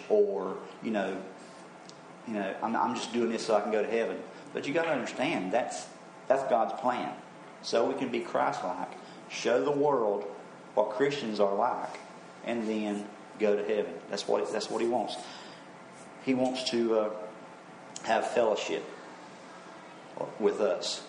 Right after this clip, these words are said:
That same guy, and this is a good book. I didn't realize it. This is the book that Paul got a lot of his, uh, <clears throat>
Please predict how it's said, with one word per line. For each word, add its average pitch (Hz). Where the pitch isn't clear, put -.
That 117
same 151
guy, 101
and 117
this 110
is 104
a 101
good 120
book. 110
I 107
didn't 123
realize 107
it. 104
This 110
is 104
the 107
book 117
that -
Paul 113
got 104
a -
lot 110
of -
his, 107
uh, 87
<clears throat> 180